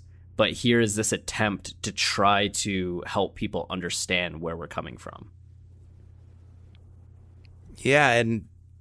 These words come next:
Speaker 2: it becomes even really more uniting than that way, because the whole song does have people trying to, like,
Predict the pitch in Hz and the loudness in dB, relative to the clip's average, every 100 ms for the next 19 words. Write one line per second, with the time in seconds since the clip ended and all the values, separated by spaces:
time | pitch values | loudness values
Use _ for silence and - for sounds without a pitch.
0 | - - 123 127 180 185 147 123 107 98 | -12 -2 2 4 4 6 6 6 4 2
1 | 95 110 113 104 95 92 104 110 113 101 | 0 4 4 4 2 0 4 6 6 4
2 | 101 92 104 98 95 95 87 92 92 92 | 2 2 0 0 0 -2 -2 -2 -4 -6
3 | - 98 92 98 - - - - - - | -4 -2 -2 -4 -6 -8 -14 -20 -20 -20
4 | - - - - - - - - 120 139 | -20 -18 -18 -20 -20 -20 -8 2 6 6
5 | - 135 127 117 110 107 - - - - | 6 8 8 6 4 0 -6 -20 -18 -18
6 | - - 113 113 110 110 127 110 117 - | -18 -14 -2 4 6 4 2 2 0 4
7 | 113 110 104 - - - 117 110 107 104 | 6 6 4 0 -16 -4 2 4 4 4
8 | 95 | 2